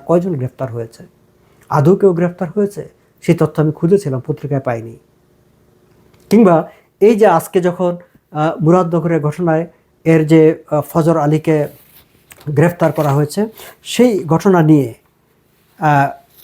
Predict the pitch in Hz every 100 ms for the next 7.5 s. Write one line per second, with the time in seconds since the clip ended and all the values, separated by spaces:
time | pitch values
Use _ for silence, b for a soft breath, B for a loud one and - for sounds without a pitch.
0 | _ - 147 165 180 170 - - 196 160
1 | 156 156 147 151 151 147 175 156 143 139
2 | 139 165 151 135 139 147 - 147 - 151
3 | 175 175 139 139 170 214 214 208 208 196
4 | 202 202 202 208 196 170 175 160 160 151
5 | B _ 196 190 220 175 160 139 131 131
6 | 131 160 160 170 170 156 180 170 135 127
7 | 139 127 117 113 -